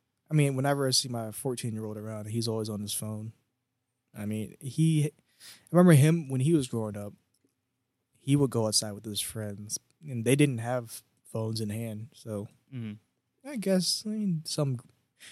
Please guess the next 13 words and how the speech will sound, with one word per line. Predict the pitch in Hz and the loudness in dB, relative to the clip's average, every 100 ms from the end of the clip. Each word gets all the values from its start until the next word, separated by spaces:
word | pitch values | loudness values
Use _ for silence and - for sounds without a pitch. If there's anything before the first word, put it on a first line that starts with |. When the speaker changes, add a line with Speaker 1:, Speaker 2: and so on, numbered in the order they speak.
| - | -4
Speaker 1:
depends | 240 208 196 | 4 8 8
on | 156 135 | 8 4
how | 131 131 | 4 2
you | 120 117 117 | 2 0 0
were | 110 107 107 113 _ _ | -2 -4 -8 -14 _ _
brought | - 107 101 | -2 -2 -2
up | 98 - _ _ _ _ | -6 -12 _ _ _ _
by | 120 | -6
your | 101 | -4
parents, | - 104 110 | -4 -6 -8
I | |
guess. | 120 123 - _ _ _ _ _ | -10 -12 -14 _ _ _ _ _
So. | - | -10